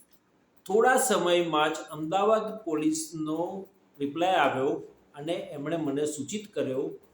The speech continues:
કે આ જે જ્યુરિસ્ડિક્શન છે, એ વૈષ્ણોદેવી સર્કલ છે, એ અમદાવાદ ગ્રામ્ય પોલીસની હદમાં આવે છે. અમે તેમને ઇન્ફોર્મ કરી દીધા છે. તમે પણ તમારા ટ્વીટમાં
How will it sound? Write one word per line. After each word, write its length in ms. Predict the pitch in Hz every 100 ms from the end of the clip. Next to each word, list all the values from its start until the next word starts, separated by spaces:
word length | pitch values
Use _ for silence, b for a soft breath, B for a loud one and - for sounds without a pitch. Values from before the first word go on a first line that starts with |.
| _ _
કે 300 | 196 202 - - _ 139
આ 340 | 160 202 202
જે 160 | 196 196
જ્યુરિસ્ડિક્શન 920 | 143 143 170 170 170 - 170 160 147
છે, 540 | - 156 131 123 - _ - - -
એ 140 | 381 302 453 - - - _ _ _ _ _
વૈષ્ણોદેવી 640 | 156 151 214 208 190 170 185
સર્કલ 560 | - 143 139 165 170
છે, 140 | 165 175
એ 360 | 175 175 170
અમદાવાદ 720 | 147 127 127 143 147 160 -
ગ્રામ્ય 440 | 131 127 127 135 156
પોલીસની 640 | 151 123 123 - 165 160
હદમાં 400 | 110 123 120 107
આવે 180 | 101 101
છે. 160 | - - _ b b b b b b b
અમે 220 | 165 226 262
તેમને 320 | 233 220 226
ઇન્ફોર્મ 440 | 170 - 190 185
કરી 200 | 165 160
દીધા 280 | 160 160 170
છે. 180 | 170 220
તમે 460 | - - 156 190 208
પણ 220 | 226 233
તમારા 960 | 226 160 156 165 170 180 190 196 - - _ 156
ટ્વીટમાં 640 | 165 165 180 185 175